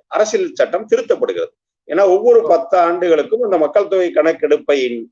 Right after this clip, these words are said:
அடிப்படையிலே தொகுதி மறுவரையை செய்ய வேண்டும் என்று அரசியலமைப்பு சட்டம் சொல்லுது.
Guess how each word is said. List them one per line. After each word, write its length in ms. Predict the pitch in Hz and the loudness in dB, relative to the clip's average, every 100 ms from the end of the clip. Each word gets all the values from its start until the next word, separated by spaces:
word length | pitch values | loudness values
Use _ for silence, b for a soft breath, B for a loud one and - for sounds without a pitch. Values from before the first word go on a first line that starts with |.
| _ _ _ | _ _ _
அடிப்படையிலே 640 | - 359 - 151 143 208 | 0 0 2 2 4 2
தொகுதி 300 | 220 180 190 | 2 2 2
மறுவரையை 480 | 175 160 160 151 151 | 2 4 6 4 2
செய்ய 320 | 139 147 165 | 0 2 4
வேண்டும் 240 | 156 147 135 | 4 2 -2
என்று 420 | 127 220 240 196 | 2 4 6 6
அரசியலமைப்பு 420 | 156 165 160 139 | 2 0 -4 -4
சட்டம் 280 | 135 110 107 | -4 -4 -4
சொல்லுது. 260 | 113 110 | -6 -6